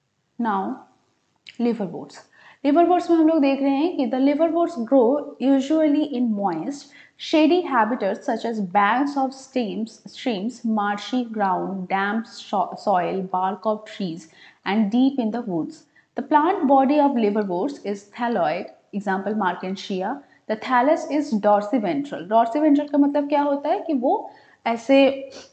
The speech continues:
हॉरिजॉन्टल वे में रहते हैं। And closely pressed to the substrate। The leafy members have tiny leaf-like appendages in two rows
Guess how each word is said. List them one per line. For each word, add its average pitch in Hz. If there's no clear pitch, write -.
हॉरिजॉन्टल 269
वे 208
में 190
रहते 147
हैं। 170
And -
closely 349
pressed -
to 226
the 226
substrate। -
The 277
leafy 403
members 233
have 208
tiny 247
leaf-like 226
appendages 185
in 262
two 330
rows 190